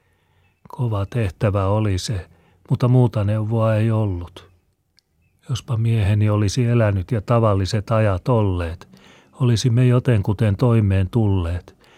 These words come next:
sillä vaikka olikin jo useita lapsia, emme kuitenkaan koskaan vielä tarvinneet turvata armoleipään. Monta vuorokautta itkin ennen Mierolle lähtemistä,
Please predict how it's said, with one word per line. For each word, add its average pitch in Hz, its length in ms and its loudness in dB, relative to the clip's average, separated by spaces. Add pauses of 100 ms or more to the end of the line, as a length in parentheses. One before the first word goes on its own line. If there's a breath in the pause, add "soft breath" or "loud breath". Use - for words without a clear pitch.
(220 soft breath)
sillä 110 320 -2
vaikka 117 300 -2
olikin 120 440 2
jo 107 180 0
useita 104 500 -2
lapsia, 104 640 -6 (580 soft breath)
emme 117 160 -2
kuitenkaan 117 500 0
koskaan 107 520 -2
vielä 107 260 0
tarvinneet 104 640 0
turvata 104 580 -2
armoleipään. 90 960 -6 (1080)
Monta 110 340 -4
vuorokautta 101 720 -4
itkin 104 420 -2
ennen 95 240 -2
Mierolle 98 640 0
lähtemistä, 98 840 -10